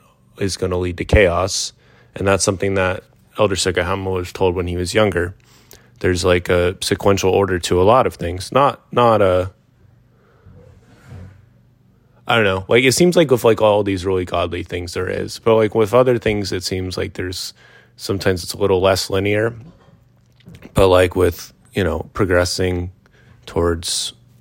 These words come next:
you know, eternity, getting to know God better, we do need to, like, there's things that need to happen. Like, you probably need to be humble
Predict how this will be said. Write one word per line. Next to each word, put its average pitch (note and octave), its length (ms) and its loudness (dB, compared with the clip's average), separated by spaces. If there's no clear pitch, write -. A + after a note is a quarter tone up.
you - 140 -4
know, E2 220 -6
eternity, F#2+ 800 2
getting F2+ 180 2
to F2+ 80 0
know E2 160 0
God F#2+ 300 2
better, F2 480 0
we F#2+ 140 -4
do F#2 180 -2
need F2 220 -2
to, E2+ 100 -6
like, E2 440 -6
there's - 260 -8
things F2 340 -6
that F#2+ 140 -6
need F2 180 -4
to F2+ 80 -6
happen. F#2+ 380 -2
Like, - 300 -14
you F2+ 180 -2
probably A2+ 480 2
need F#2+ 140 -2
to F2 80 -2
be E2 100 -6
humble F#2+ 580 -2